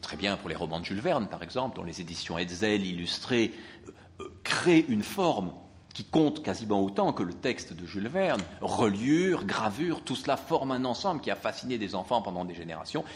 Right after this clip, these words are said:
Il est bien évident qu'un, qu'un Jules Verne vidé de ses images, mais même un Jules Verne vidé de ses reliures, d'une certaine façon, a perdu une partie de son intérêt, et dans le cas de Granville, c'est énorme.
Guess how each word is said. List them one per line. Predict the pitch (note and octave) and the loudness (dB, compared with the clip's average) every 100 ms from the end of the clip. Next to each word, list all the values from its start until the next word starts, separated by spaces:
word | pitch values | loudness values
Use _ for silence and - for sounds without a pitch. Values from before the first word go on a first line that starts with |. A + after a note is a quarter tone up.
| - F2+ | -14 -4
Il | F2 | -2
est | |
bien | G2 G#2+ F#2+ | 0 0 -2
évident | F2 E2+ A#2+ C3+ | -4 -4 -2 -2
qu'un, | F#2+ - - - | -4 -10 -10 -4
qu'un | F#2 | -2
Jules | G#2 G#2 | 2 2
Verne | A#2 G#2 G2 F2+ | 2 2 0 -4
vidé | G#2 C3 B2+ B2+ B2 - - - - - - - - - - | -6 -4 0 4 4 2 -6 -16 -20 -20 -20 -20 -20 -20 -10
de | F#2+ | -8
ses | - F2+ | -6 -6
images, | C3 F#3 G3+ - | -2 0 0 -2
mais | G2 B2 | 0 2
même | E3 G3+ G#3 | 6 6 4
un | C#3+ B2 | 0 -4
Jules | C3 A#2 | -4 0
Verne | B2+ A2+ G#2+ | 2 2 0
vidé | A2+ C3+ D3+ | -6 4 6
de | C3+ | 6
ses | G#2+ A2 | 4 0
reliures, | A#2 A2+ A2 F3 F#3 | 2 2 4 0 0
d'une | G#2+ | -2
certaine | F#2 F2 F2 | -6 -8 -4
façon, | G2 - - | -4 -4 -2
a | A2 | -2
perdu | - F#2+ A2+ | -4 -8 -4
une | G2 | -4
partie | E2 - - | -4 -8 -10
de | - | -8
son | E2 | -8
intérêt, | E2+ - C3 - - - | -8 -6 -6 -8 -12 -4
et | G2 | -2
dans | G2+ | 0
le | G2+ | 0
cas | - G#2 | 0 -2
de | |
Granville, | E2 E2+ A#2 A#2+ | -2 -6 -4 -4
c'est | - F2 | -4 -8
énorme. | D#2+ D#2+ D#2 | -8 -8 -8